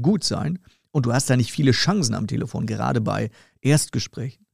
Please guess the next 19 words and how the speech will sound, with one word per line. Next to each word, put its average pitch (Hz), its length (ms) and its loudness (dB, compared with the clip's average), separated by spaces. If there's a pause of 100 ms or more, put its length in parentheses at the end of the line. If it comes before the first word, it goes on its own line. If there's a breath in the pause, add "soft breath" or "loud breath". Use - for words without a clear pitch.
(400)
Also 120 280 6
damit 117 360 6
du 214 180 4
richtig - 460 0
gut 214 260 2
bist 127 280 4
am 117 120 4
Telefon, 156 540 2
ein 110 120 0
richtiger 170 480 6
Profi, 147 640 4 (680 soft breath)
solltest 123 640 4
du 123 140 8
<laughs> - 0 -
dir 123 280 2 (200)
meinen 120 420 2
Kurs - 340 2
mal 107 140 2
anschauen. 123 560 0